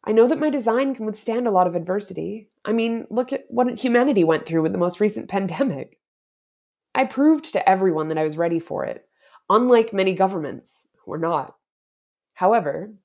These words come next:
the more governments and big companies undermine me, the more likely it is that I will break, or fundamentally change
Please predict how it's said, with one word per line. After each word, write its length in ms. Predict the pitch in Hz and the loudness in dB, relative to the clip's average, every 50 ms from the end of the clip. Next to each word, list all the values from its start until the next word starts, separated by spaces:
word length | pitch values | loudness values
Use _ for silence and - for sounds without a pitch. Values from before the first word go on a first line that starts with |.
| _ _ _ _ | _ _ _ _
the 140 | 196 208 214 | -8 -6 -4
more 260 | 214 214 214 240 254 | -2 -2 -2 -2 0
governments 440 | 247 262 269 285 302 320 302 - 294 | 0 0 0 2 -2 -4 -4 -4 -4
and 120 | 269 233 | 0 0
big 140 | 240 233 - | 0 0 0
companies 380 | - 233 226 226 226 240 226 | -4 -6 -4 -4 -4 -4 -4
undermine 420 | 240 233 233 233 233 240 233 214 175 | -2 -2 -2 -2 0 0 0 -2 -2
me, 280 | 151 156 160 156 - _ _ _ _ _ _ | -4 -4 -6 -8 -10 _ _ _ _ _ _
the 80 | - 202 | -4 0
more 220 | 202 202 220 247 | 2 4 4 4
likely 360 | 247 220 220 233 226 233 220 | 6 4 4 4 4 2 2
it 80 | 190 170 | 2 4
is 180 | 165 165 160 | 2 0 0
that 100 | - 165 | -2 -4
I 60 | 160 156 | -4 -2
will 120 | 160 156 | -4 -4
break, 340 | 151 - - 170 170 - - _ _ _ _ _ _ _ _ _ _ _ _ _ _ | -4 -6 -6 -6 -8 -10 -14 _ _ _ _ _ _ _ _ _ _ _ _ _ _
or 320 | - 226 208 185 175 175 175 | 2 4 4 4 2 0 -4
fundamentally 640 | - - 190 185 190 202 202 196 185 - 190 185 | -4 -4 -4 -4 -2 -6 -6 -8 -8 -6 -6 -6
change 640 | 170 - - 226 208 190 170 175 175 180 180 - - | -6 -6 -6 -6 -6 -6 -6 -8 -10 -12 -12 -16 -20